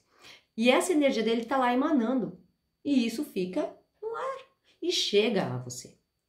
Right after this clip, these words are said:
Então, você pode sonhar, você pode sentir no seu corpo uma coisa ruim.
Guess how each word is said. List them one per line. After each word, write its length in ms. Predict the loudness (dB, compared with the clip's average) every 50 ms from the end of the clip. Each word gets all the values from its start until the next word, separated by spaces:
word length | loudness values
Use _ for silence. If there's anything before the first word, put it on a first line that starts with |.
| _ -20 -20 _ -8
Então, 240 | -6 -2 0 0 -2
você 180 | -2 -2 -4 -4
pode 280 | -4 -4 -4 -4 -6 -8
sonhar, 720 | -8 -8 -4 -2 0 2 2 2 0 0 -2 -4 -6 -10 -16 -20 _ _ _ _ _ _ _ _ _ _ _ _ _ _ _ _ _ _ _ _ _ _ _ _ _ _ _ _ _ _ _
você 240 | -10 -10 -8 -8 -8
pode 760 | -8 -8 -6 -4 -2 -2 -2 -4 -6 -6 -6 -6 -6 -6 -8 _ _ _ _ _ _ _ _ _ _ _ _ _ _ _ -20 -16
sentir 760 | -8 -2 0 0 0 0 0 -2 2 2 2 2 2 -2 -4
no 180 | -8 -8 -6 -4
seu 160 | -2 -2 -2
corpo 480 | -2 0 0 2 2 2 0 -2 -10 -18 -20 -20 -20 _ _ _ _ _ _ _ _ _ _ -6
uma 260 | -2 -2 0 0 0
coisa 240 | 0 0 0 0 -2
ruim. 560 | 0 0 0 2 2 2 0 -2 -2 -6